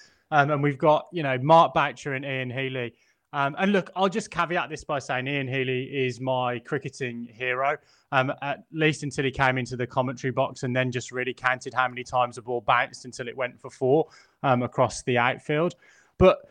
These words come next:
yeah, you, you make a really good point around the statistics not being there. Um, but I look at probably one of my favourite pieces of,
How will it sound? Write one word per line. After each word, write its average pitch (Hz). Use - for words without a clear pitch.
yeah, 190
you, 190
you 202
make 240
a 247
really 208
good 151
point 151
around 139
the 123
statistics -
not 151
being 151
there. 170
Um, 147
but 170
I 180
look 220
at 262
probably 202
one 151
of 139
my 147
favourite 151
pieces 135
of, 131